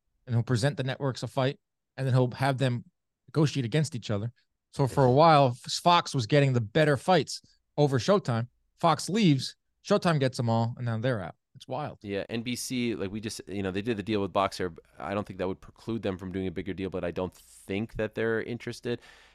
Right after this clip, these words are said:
Speaker 2: And then the only other one that we didn't mention is Apple, which, you know, they have their big M L S deal. It just doesn't seem like the right fit.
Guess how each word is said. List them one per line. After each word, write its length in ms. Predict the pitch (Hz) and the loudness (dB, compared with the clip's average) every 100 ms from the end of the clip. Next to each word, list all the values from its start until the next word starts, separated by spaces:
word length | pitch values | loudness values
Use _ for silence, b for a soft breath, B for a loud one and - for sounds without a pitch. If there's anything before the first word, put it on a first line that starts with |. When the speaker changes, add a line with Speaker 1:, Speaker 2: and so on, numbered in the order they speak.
| - | -4
Speaker 2:
And 120 | 120 | -2
then 60 | |
the 80 | 135 | 2
only 180 | 135 135 | 2 4
other 140 | 131 | 2
one 100 | 123 | 4
that 80 | 123 | 2
we 80 | 113 | 2
didn't 160 | 123 113 | -2 0
mention 280 | 107 - 98 | -2 -2 -6
is 100 | 90 | -4
Apple, 520 | 101 110 - 82 80 _ _ _ | 0 0 0 -4 -6 _ _ _
which, 500 | - 92 87 - - - _ - | -6 -4 -4 -8 -12 -16 _ -10
you 80 | |
know, 100 | 92 | -8
they 120 | 87 90 | -4 -4
have 140 | 87 | -4
their 100 | 92 | -4
big 160 | 92 90 | -4 -4
M 100 | 90 | -4
L 140 | 90 | -4
S 100 | 90 | -6
deal. 200 | - 92 | -4 -4
It 100 | 87 | -4
just 160 | 101 - | -8 -6
doesn't 260 | 98 92 | -6 -6
seem 340 | - - 113 135 | -10 -8 -8 -6
like 200 | 131 - _ _ _ | -8 -10 _ _ _
the 100 | - | -8
right 280 | 127 143 156 | -4 -4 -6
fit. 360 | - 143 175 | -8 -8 -8